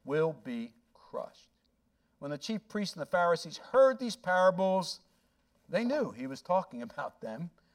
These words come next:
They looked for a way to arrest him, but they were afraid of the crowd because the people held that he was a prophet. This is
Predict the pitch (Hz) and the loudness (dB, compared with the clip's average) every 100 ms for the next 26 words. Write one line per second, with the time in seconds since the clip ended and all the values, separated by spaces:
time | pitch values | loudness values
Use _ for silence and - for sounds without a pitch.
0 | _ _ _ _ _ _ _ 190 180 220 | _ _ _ _ _ _ _ -2 2 2
1 | 214 - 175 175 180 175 180 220 - 147 | 2 0 4 4 6 4 4 2 0 -6
2 | 113 - _ _ _ _ - _ 165 165 | -8 -14 _ _ _ _ -20 _ -4 -2
3 | 185 180 160 160 170 185 147 117 107 113 | 0 -2 -2 -2 -4 -4 0 0 0 -2
4 | - _ 127 135 - - 170 160 160 - | -10 _ -8 -8 -8 -12 -12 -8 -6 -6
5 | - 165 123 110 107 _ _ 123 117 131 | -4 0 0 -2 -8 _ _ -12 -8 -6
6 | 131 123 101 - - _ - _ _ 113 | 0 0 -2 -10 -18 _ -20 _ _ -18
7 | - 101 101 - - - _ _ _ 175 | -10 -10 -10 -14 -20 -20 _ _ _ -12
8 | - 113 226 - | -12 -14 -14 -16